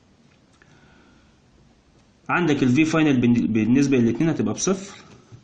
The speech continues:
وبالتالي هنا ال دي بتساوي سالب في انيشال تربيع على اتنين. طبعًا هنا بالنسبة ل، آه، تحرك عكس اتجاه الجاذبية أو، آه، تحت تأثير الجاذبية، يعني العجلة هنا بتساوي عجلة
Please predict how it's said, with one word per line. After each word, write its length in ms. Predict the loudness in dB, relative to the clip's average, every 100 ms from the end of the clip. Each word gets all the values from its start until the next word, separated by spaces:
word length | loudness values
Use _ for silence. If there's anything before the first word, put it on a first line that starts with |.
| _ _ _ -10
وبالتالي 440 | -6 -2 0 2
هنا 280 | 2 0 -4 -14 -20 -8
ال 160 | -6 -2
دي 300 | 2 2 2
بتساوي 640 | -2 -4 -2 0 0 -2 -8 -18 -20
سالب 460 | -10 -4 -2 0 -4 -8
في 260 | -6 0 2
انيشال 520 | 4 2 -2 -6 -8
تربيع 440 | -6 -2 -2 -2 -6 -20 -20 -20 -12
على 440 | -6 -2 0 0 -4
اتنين. 560 | -2 0 2 0 -4 -12 -20 -20 -8
طبعًا 260 | -4 0
هنا 200 | 0 0
بالنسبة 460 | 0 0 0 0 -2
ل، 300 | 0 -2 -4 -12 -20 -20 -20 _ _ -8
آه، 280 | -4 -4
تحرك 400 | -6 -8 -6 -4
عكس 220 | -6 -8 -10
اتجاه 220 | -6 -4
الجاذبية 520 | -4 -4 -2 -2 -4 -10 _ _ -8
أو، 300 | -6 -6 -8 -20 -20 -20 -20 -10
آه، 220 | -6 -4 -4
تحت 260 | -6 -8
تأثير 220 | -6 -4
الجاذبية، 360 | -2 -2 -2 -2
يعني 340 | 0 0 -2 -4 -20 -20 -14
العجلة 360 | -8 -4 -2 -2
هنا 340 | -2 -2 -4 -10 -12
بتساوي 280 | -8 -6
عجلة 160 | -4 -6